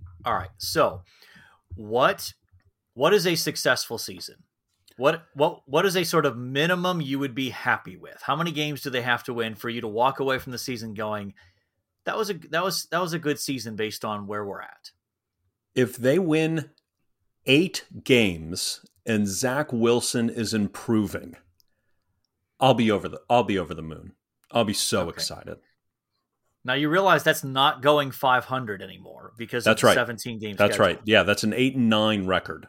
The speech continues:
Speaker 2: That's an eight and nine
Speaker 1: Yeah.
Speaker 2: record. I have us beating the Patriots once and the Dolphins once in that, in that calculation.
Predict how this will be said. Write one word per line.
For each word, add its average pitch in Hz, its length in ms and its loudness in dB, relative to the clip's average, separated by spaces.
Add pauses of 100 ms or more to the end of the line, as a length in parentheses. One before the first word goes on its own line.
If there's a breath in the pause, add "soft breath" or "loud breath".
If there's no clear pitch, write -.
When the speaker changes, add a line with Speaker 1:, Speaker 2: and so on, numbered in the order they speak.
(560)
Speaker 2:
That's 107 160 -2
an 110 140 -4
eight 123 200 0
and 120 100 0
nine 104 220 2
Speaker 1:
Yeah. 95 60 0
Speaker 2:
record. 92 360 -2
I 127 140 4
have 147 200 6
us 123 140 4
beating 120 320 2
the 110 80 4
Patriots 117 600 0
once 101 420 0
and 98 220 -6
the 92 60 -4
Dolphins 87 500 -2
once 80 480 -10
in 90 140 -6
that, 80 220 -10 (160)
in 95 80 -10
that 92 180 -10
calculation. 87 680 -14